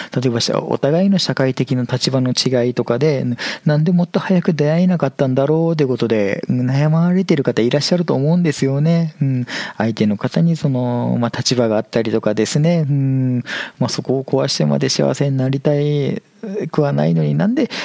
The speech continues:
えー、こんな私はですね、うん、なんか幸せになれないようなその恋愛に身を置いてしまってるんだろうということで、うん、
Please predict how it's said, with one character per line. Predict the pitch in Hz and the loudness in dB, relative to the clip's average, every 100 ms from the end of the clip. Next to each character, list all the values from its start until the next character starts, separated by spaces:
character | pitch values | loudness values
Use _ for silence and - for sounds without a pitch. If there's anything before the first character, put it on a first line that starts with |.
| - - | -8 0
え | 131 120 - - | 0 2 -2 -6
ー、 | - _ _ _ | -12 _ _ _
こ | - | 0
ん | 135 | 2
な | 127 | 2
私 | 120 117 123 131 | 0 0 0 2
は | 123 | 2
で | 117 | 0
す | - | 0
ね、 | 147 156 | 0 2
う | |
ん、 | 139 135 131 120 113 113 - - - - | 2 2 0 0 0 -2 -6 -12 -12 -4
な | 117 | -4
ん | |
か | 110 85 - | -2 -2 -4
幸 | - - 127 | -4 0 0
せ | 131 | 0
に | 131 | 0
な | 127 | 0
れ | 143 | 2
な | 156 165 | 2 2
い | |
よ | 139 | 2
う | 123 | 0
な | 120 | 0
そ | 131 | 0
の | 117 | 2
恋 | 117 127 | 2 2
愛 | 127 | 0
に | 127 | 0
身 | 120 127 | 0 0
を | 127 | 0
置 | 131 | -2
い | |
て | 127 | -2
し | - 139 | -2 0
ま | 131 | -2
っ | |
て | - 139 | 0 0
る | 139 | 2
ん | 135 | 0
だ | 139 | 0
ろ | 156 165 | 0 0
う | |
と | 156 | -2
い | |
う | 127 | -2
こ | 123 | -2
と | 120 | 0
で、 | 117 | 0
う | 120 | 0
ん、 | 127 120 120 | 0 -2 -4